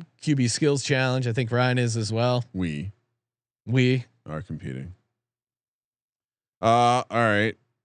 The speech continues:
Speaker 2: Uh, you know, what, what did you say about if it's, if it's not broke, don't fix it?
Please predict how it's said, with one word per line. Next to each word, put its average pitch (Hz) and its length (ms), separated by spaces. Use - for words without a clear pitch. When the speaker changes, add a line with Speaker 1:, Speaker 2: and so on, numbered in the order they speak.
Speaker 2:
Uh, 107 640
you 120 100
know, 120 400
what, 117 180
what 123 120
did 135 140
you 143 80
say 143 220
about 135 240
if 120 100
it's, 104 180
if 110 140
it's 107 160
not 117 260
broke, 113 380
don't 107 220
fix - 340
it? 131 200